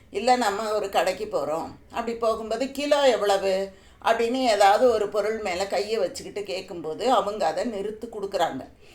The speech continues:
அப்ப "கிலோ எவ்வளவு?" அப்படின்னு தக்காளியை காட்டும்போது அது தக்காளியை குறிக்கும்,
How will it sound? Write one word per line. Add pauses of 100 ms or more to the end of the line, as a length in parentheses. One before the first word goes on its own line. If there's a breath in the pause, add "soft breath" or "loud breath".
(140 soft breath)
அப்ப
"கிலோ
எவ்வளவு?"
அப்படின்னு
தக்காளியை
காட்டும்போது
அது
தக்காளியை
குறிக்கும்,